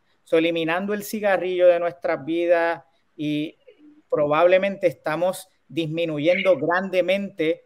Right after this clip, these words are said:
la probabilidad de que en algún momento nosotros suframos de este cáncer, que inevitablemente, aun si lo logramos curar, va a tener un gran impacto en términos de nuestra calidad de vida. Y otra de las cosas que es bien importante cuando estamos hablando de la prevención, que es algo que todavía no hemos tocado todavía,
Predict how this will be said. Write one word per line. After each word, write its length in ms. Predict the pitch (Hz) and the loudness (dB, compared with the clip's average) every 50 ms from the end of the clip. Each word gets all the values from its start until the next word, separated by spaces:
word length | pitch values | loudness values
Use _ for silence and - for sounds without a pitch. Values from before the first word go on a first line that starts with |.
| _ _ _ | _ _ _
la 180 | 147 151 151 147 | -4 -4 -2 -2
probabilidad 600 | 165 160 147 147 147 147 143 147 143 147 160 175 | -2 -2 0 2 2 0 0 -2 -2 0 4 4
de 80 | 180 175 | 4 4
que 100 | 175 160 | 2 -2
en 80 | 147 | -6
algún 280 | 147 143 135 131 147 156 | -4 -4 -4 -6 -6 -6
momento 400 | 165 170 175 175 175 - - 156 | -4 -4 -4 -6 -6 -6 -6 -8
nosotros 400 | 151 143 - - 180 147 143 - | -8 -8 -10 -8 -8 -8 -8 -8
suframos 500 | - 156 - - 170 160 156 160 156 147 | -12 -16 -12 -8 -8 -6 -6 -6 -6 -6
de 80 | 151 156 | -6 -8
este 240 | 143 _ - 165 | -6 _ -6 -6
cáncer, 480 | - 185 202 220 220 - - 180 165 - | -6 -6 -8 -8 -8 -6 -6 -8 -8 -6
que 160 | - 160 160 | -6 -4 -4
inevitablemente, 1040 | 156 156 160 160 165 160 160 180 190 208 220 226 226 233 220 190 180 151 - 160 - - | -4 -2 -2 -2 -2 -2 0 0 0 0 0 0 -2 -2 -2 -2 -4 -4 -4 -4 -4 -4
aun 520 | - 156 151 151 156 170 202 226 254 277 262 | -6 -4 -2 0 0 2 4 4 4 4 2
si 180 | - 254 233 | 2 -2 -2
lo 140 | 208 208 208 | 0 0 0
logramos 420 | 202 202 202 208 208 202 208 202 | 0 0 2 0 0 0 -2 -6
curar, 580 | - - 220 220 247 254 233 - 156 156 - - _ _ _ _ _ _ _ _ _ - 139 | -8 -8 -4 0 0 2 2 2 0 -2 -6 -10 _ _ _ _ _ _ _ _ _ -4 -2
va 60 | 151 | 0
a 60 | 151 | 0
tener 240 | 170 170 175 185 185 | 0 0 0 0 0
un 120 | 185 175 | 0 0
gran 240 | 160 170 165 160 170 | 2 2 2 2 0
impacto 540 | 180 180 165 - - 180 185 180 180 - 170 | -2 -6 -6 -2 0 0 0 0 0 -4 -6
en 100 | 156 - | -6 -6
términos 380 | - 151 151 156 156 160 160 151 | -6 -8 -8 -6 -6 -6 -6 -6
de 100 | 160 160 | -6 -8
nuestra 300 | 160 147 - - 160 - | -8 -10 -8 -8 -8 -6
calidad 380 | 156 147 143 143 147 147 147 | -6 -6 -4 -2 -2 -2 -2
de 140 | 143 160 156 | -2 -2 -2
vida. 340 | 147 143 139 135 131 - - | -2 -2 -4 -4 -4 -6 -6
Y 120 | 156 156 175 | 0 2 2
otra 240 | 185 185 202 214 | 2 2 2 0
de 80 | 214 214 | 2 2
las 140 | 214 208 208 | 0 -2 -4
cosas 300 | - 214 202 - 202 190 - | -8 -10 -8 -8 -8 -8 -8
que 100 | 196 185 | -10 -8
es 60 | 160 | -6
bien 160 | 185 185 190 | -6 -6 -6
importante 640 | 196 196 190 - 185 175 - - 185 185 180 - 175 | -8 -10 -4 -2 -2 -2 -2 -4 -6 -6 -6 -6 -6
cuando 220 | 175 170 156 156 143 | -4 -4 -4 -6 -8
estamos 340 | - - 147 147 160 170 | -10 -10 -8 -6 -4 -2
hablando 320 | 175 175 180 185 185 180 180 | -2 -2 -2 -2 -2 0 2
de 100 | 185 180 | 2 2
la 120 | 180 175 | 2 0
prevención, 680 | 175 175 180 175 170 165 151 - - 226 226 220 190 165 | 2 4 4 4 4 0 -4 -10 -8 -6 -6 -6 -6 -8
que 120 | - 156 143 | -6 -4 -4
es 40 | |
algo 240 | 143 147 156 160 175 | -2 -2 0 0 0
que 100 | 175 262 | 0 0
todavía 420 | 262 175 156 156 151 147 151 147 156 | 0 0 0 0 0 -2 -2 -4 -4
no 80 | 165 | -6
hemos 200 | 170 175 180 - | -6 -8 -10 -6
tocado 380 | - 180 175 175 175 170 170 170 | -4 -4 -2 0 2 2 2 2
todavía, 720 | 175 180 170 170 175 185 202 190 170 151 143 139 139 - | 2 2 2 2 2 0 -2 -2 -2 -2 -2 -4 -6 -10